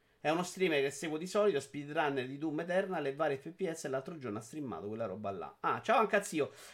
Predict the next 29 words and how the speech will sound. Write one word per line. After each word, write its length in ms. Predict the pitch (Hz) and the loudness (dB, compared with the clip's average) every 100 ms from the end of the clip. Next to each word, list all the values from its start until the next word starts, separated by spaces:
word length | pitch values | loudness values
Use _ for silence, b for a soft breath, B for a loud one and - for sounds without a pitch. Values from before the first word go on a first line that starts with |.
| B | B
Eh, 580 | 247 247 240 240 240 240 | 6 6 6 6 4 2
sì, 100 | 294 | 0
io 140 | 294 | 0
l'ho 80 | 311 | 2
montata, 600 | 156 165 - 226 240 220 | 2 0 0 0 0 0
abbiamo 300 | 202 226 277 | 0 0 0
fatto 260 | 294 359 370 | 0 0 2
la 100 | 392 | 2
gara 300 | 392 123 123 | 4 2 2
con, 220 | 127 131 | -2 0
eh, 300 | 131 131 135 143 | 0 2 4 4
con 100 | 147 | 0
Stone. 500 | - 135 110 147 - _ _ _ | -2 -2 0 -4 -6 _ _ _
Qualcuno 340 | - 170 226 151 | -12 -6 -2 -2
si 100 | 131 | -2
ricorda? 540 | 156 147 110 131 175 | 0 0 0 -2 -4
Mi 80 | 170 | -6
sa 120 | 165 | -8
di 100 | 180 | -8
sì, 220 | 240 381 | -6 -6
eh. 300 | 82 135 185 _ _ _ _ _ _ _ _ _ _ _ _ _ | -4 -8 -10 _ _ _ _ _ _ _ _ _ _ _ _ _
Una 160 | 165 | -8
delle 180 | 131 117 | -6 -6
ca-, 100 | 120 | 0
no, 100 | 190 | 4
no, 120 | 277 240 | 6 6
proprio 220 | 302 311 | 6 6
gratis, 540 | 185 214 117 113 - | 8 8 6 -2 -4
Goku. 400 | 139 120 107 101 | 0 0 0 -6